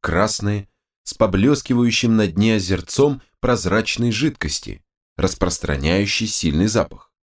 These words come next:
К слову, довольно приятный. Но главное, при виде этой водицы жутко захотелось пить. Земля вокруг была сухой и твердой, как цемент,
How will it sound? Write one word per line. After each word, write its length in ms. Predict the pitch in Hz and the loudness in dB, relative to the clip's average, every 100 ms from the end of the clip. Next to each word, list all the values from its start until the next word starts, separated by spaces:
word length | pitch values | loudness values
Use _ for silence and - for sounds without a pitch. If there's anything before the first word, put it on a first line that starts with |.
| _ _ _ | _ _ _
К 60 | - | -2
слову, 460 | 185 185 180 170 - | 2 2 2 -2 0
довольно 360 | 131 113 113 | 0 0 -2
приятный. 600 | 110 101 67 - 58 - _ _ _ | -2 -2 -4 -6 -14 -18 _ _ _
Но 180 | 101 113 | 0 2
главное, 480 | 107 156 170 107 80 | 4 4 4 0 -2
при 180 | 90 101 | 0 2
виде 240 | 123 117 | 4 2
этой 180 | 113 113 | 0 0
водицы 520 | 107 113 151 - 127 | 0 0 -4 -2 0
жутко 420 | 85 95 135 - | 0 0 0 0
захотелось 640 | 117 117 101 95 98 92 - | -2 -2 -4 0 0 0 -4
пить. 300 | 76 67 - _ _ _ - | -8 -8 -10 _ _ _ -6
Земля 400 | 69 82 85 92 | 0 2 4 4
вокруг 320 | 87 87 80 | 2 -2 0
была 220 | 87 87 | 2 2
сухой 460 | - 80 - 98 95 | 0 -8 -4 0 0
и 120 | 92 | -2
твердой, 520 | - 98 113 87 76 | -4 0 2 2 -2
как 240 | - 85 - | -2 -4 -2
цемент, 480 | 107 107 78 69 | 0 2 2 -4